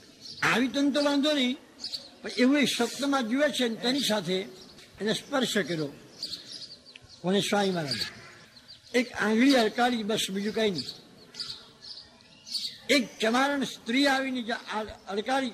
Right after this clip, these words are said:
તરત આંખ ઉઘડી ગઈ. હવે શું કરવાનું?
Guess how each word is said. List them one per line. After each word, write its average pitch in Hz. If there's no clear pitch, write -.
તરત 226
આંખ 208
ઉઘડી 208
ગઈ. 214
હવે 180
શું 180
કરવાનું? 123